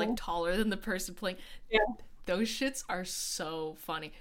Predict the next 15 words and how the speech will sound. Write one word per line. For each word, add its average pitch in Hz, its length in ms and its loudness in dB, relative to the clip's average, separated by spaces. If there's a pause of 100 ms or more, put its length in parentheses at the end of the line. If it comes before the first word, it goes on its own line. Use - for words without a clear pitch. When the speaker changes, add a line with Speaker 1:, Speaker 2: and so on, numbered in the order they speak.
(140)
Speaker 1:
Or, 233 80 -2
like, 220 300 -4
there 262 140 2
is 339 100 0
such 339 140 -4
a 302 60 -6
thing 254 180 0
as 220 80 0
a 185 220 -4
piccolo 240 560 -2
trombone. 175 960 -4 (380)
It's 269 200 -4
about 165 260 0
Speaker 2:
<laughs> 466 120 10
Speaker 1:
that 453 220 12